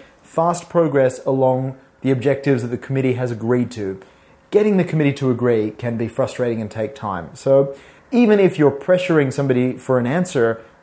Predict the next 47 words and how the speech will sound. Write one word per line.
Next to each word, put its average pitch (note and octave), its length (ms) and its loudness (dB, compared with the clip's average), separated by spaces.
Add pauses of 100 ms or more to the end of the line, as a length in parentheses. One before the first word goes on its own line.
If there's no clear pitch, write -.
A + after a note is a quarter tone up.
(140)
and C#3 140 -2
they C3+ 120 0
haven't D#3 420 0
yet B2+ 200 2
spoken C#3 340 2
to B2 80 -2
the A2+ 80 -6
committee, B2+ 560 0 (440)
they're D4+ 140 0
not C#4+ 120 2
gonna A3+ 120 2
be F3+ 120 6
able E3+ 220 4
to A#2+ 60 -2
say B3 200 0
anything C3 340 0
to G#2+ 100 -8
you F#2 220 -6 (760)
that B2+ 400 2 (520)
makes C#3 260 0
sense. G3 200 2
So, D#3 180 6
I D#3 60 4
mean, D3+ 340 0
it, E3+ 260 -2
it's, E3+ 480 -8 (320)
the D3+ 100 4
appropriate F3 460 2
thing D3 200 2
is B2 220 -4
just B2+ 240 -8
for - 120 -6
them C3 140 2
to B2 80 -4
say, A#2 260 0
"Oh, C3 200 2
okay, B2+ 220 0
well, A#2 380 -2
you B2+ 100 -4
know, A2+ 200 -2 (200)
we're C#3 80 0
thinking D#3 300 -2
about C3+ 220 0
it. C3+ 120 -4
It's - 100 -14
very C3+ 220 0
interesting. A#2+ 720 -4